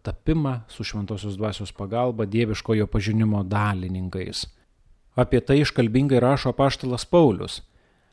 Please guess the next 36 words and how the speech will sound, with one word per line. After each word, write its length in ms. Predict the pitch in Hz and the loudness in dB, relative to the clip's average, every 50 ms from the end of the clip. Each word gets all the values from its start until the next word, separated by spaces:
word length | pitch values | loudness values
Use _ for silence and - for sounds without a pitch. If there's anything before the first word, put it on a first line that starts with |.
| _ _ _ _ _ _ | _ _ _ _ _ _
Dievas 440 | - 113 135 143 131 131 117 - - | -2 2 4 6 6 4 4 2 2
mums 260 | 131 135 135 123 - | 2 2 2 0 0
tai 140 | - 131 123 | 0 0 0
apreiškia 420 | 117 - - 123 127 127 - - 120 - | 2 2 2 2 2 0 -2 -4 0 0
per 160 | - - 117 | 0 0 2
dvasią, 480 | 113 110 104 95 85 82 - - 95 92 | 0 0 0 0 -2 -6 -8 -8 -8 -6
nes 160 | 92 98 92 | -4 -6 -4
dvasia 280 | 101 107 104 - - 123 113 | -4 -4 -2 0 0 0 0
visą 220 | 117 - - 107 - | 0 -2 -2 -2 -2
pažįsta, 560 | - 104 92 110 135 165 160 - - 147 120 | -2 -2 -2 -2 -4 -6 -6 -4 -2 -2 0
net 400 | 104 104 107 120 151 - - - | 0 0 2 2 0 0 -2 -8
Dievo 380 | 113 110 131 160 151 135 135 120 | -10 -2 0 0 0 0 0 -2
gelmes. 540 | 139 127 123 113 104 90 85 - - - - _ _ _ _ _ _ _ _ _ | -2 -2 -2 -2 -2 -4 -6 -8 -12 -14 -16 _ _ _ _ _ _ _ _ _
Kas 240 | - 131 117 - - | 0 0 0 0 -6
iš 280 | - 175 127 120 107 110 | -6 -2 -2 -2 0 2
žmonių 260 | 120 120 120 123 127 113 | 2 4 4 4 2 2
pažįsta 520 | - 110 101 107 120 113 - - 120 107 | 2 0 0 0 -2 -4 -4 -4 -4 -4
žmogaus 500 | 95 98 101 101 95 92 110 143 147 - | -2 -2 -4 -4 -4 -2 -2 -2 -2 -4
mintis, 380 | - 147 139 127 - 135 - - | -4 -4 -4 -4 -6 -8 -8 -6
jei 140 | 123 113 113 | -6 -6 -4
ne 100 | 110 110 | -4 -6
paties 380 | - - 110 - - 117 110 101 | -4 -6 -8 -4 -4 -4 -4 -2
žmogaus 480 | 101 107 104 101 110 165 175 139 104 | -4 -4 -4 0 0 0 0 -2 -4
dvasia? 400 | 92 90 87 - - 98 98 - - _ _ _ _ _ _ _ _ | -6 -8 -8 -8 -8 -8 -8 -10 -12 _ _ _ _ _ _ _ _
Taip 160 | - 202 202 | -8 -4 0
ir 140 | - 175 143 131 | 0 0 2 4
Dievo 220 | 143 139 127 120 | 4 6 6 6
minčių 300 | 113 117 110 107 - 131 123 113 | 4 4 2 2 2 2 2 2
nežino 460 | 107 107 107 107 98 107 120 113 110 104 | 2 2 0 0 0 2 2 2 2 2
niekas, 480 | 101 101 113 120 123 117 - 113 98 - | 2 2 2 2 0 0 -2 -6 -8 -8
tik 220 | - - 104 104 | -8 -8 -8 -8
Dievo 240 | 92 104 98 90 92 92 - | -6 -6 -6 -4 -6 -6 -8
dvasia. 380 | 90 87 85 - - 101 92 - - _ _ _ _ _ | -8 -8 -8 -6 -6 -6 -6 -8 -12 _ _ _ _ _
O 80 | - 117 | -2 0
mes 220 | 120 123 117 104 104 | 2 2 2 2 0
gavome 460 | 110 107 107 101 104 98 95 92 | -2 0 0 0 -2 -4 -4 -4